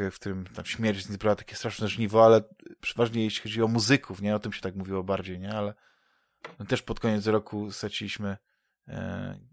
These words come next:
kilka osób już właściwie takim ostatnim rzutem na taśmę i teraz, e, niedawno zmarł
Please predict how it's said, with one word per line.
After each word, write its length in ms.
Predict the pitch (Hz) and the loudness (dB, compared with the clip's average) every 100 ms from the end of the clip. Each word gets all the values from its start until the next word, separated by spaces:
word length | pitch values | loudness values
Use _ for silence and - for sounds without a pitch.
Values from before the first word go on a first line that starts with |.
| _ | _
kilka 340 | - 107 107 | -8 -4 2
osób 240 | 101 - 101 | 2 0 -8
już 120 | 98 | -8
właściwie 300 | 101 - 107 | -8 -6 -6
takim 340 | 98 - 101 98 _ _ | -6 -8 -12 -14 _ _
ostatnim 280 | _ - 98 | _ -14 -12
rzutem 180 | 98 104 | -10 -6
na 100 | 95 | -4
taśmę 320 | 101 120 120 | -2 -2 0
i 40 | 104 | 2
teraz, 460 | 123 113 107 - | 8 8 6 2
e, 220 | 110 107 101 _ _ _ _ 107 | 2 2 0 _ _ _ _ -6
niedawno 360 | 104 107 104 | 4 4 4
zmarł 300 | 101 104 101 | 0 2 2